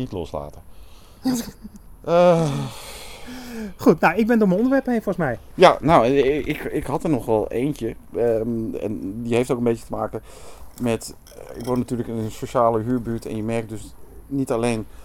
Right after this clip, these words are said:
Speaker 1: met zo'n geval van, van dat gezin, hè, de, de asielcrisis is bij, bij ons in de buurt te mer-, eh, te, echt te merken. Eh, de woningcrisis is te merken. We moeten onze woningen uit. Er moet meer gebouwd worden natuurlijk.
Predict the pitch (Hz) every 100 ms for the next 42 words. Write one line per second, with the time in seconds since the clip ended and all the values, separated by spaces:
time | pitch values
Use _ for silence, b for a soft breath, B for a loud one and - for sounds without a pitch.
0 | b b 120 - 113 104 - 104 123 117
1 | 120 110 80 85 117 107 - 107 127 110
2 | - b b b 127 127 135 113 104 104
3 | 113 151 139 - 143 131 120 127 120 120
4 | 113 117 113 123 117 95 135 113 120 113
5 | 110 110 110 110 - 131 117 117 - -
6 | 151 135 - 131 123 123 - 143 B B
7 | B B B - 117 113 123 131 151 143
8 | - 143 120 127 120 - 135 123 123 127
9 | 113 92 101 92 101 107 117 127 143 139
10 | - 120 131 - 98 107 131 131 117 120
11 | 113 135 131 131 127 135 131 143 135 139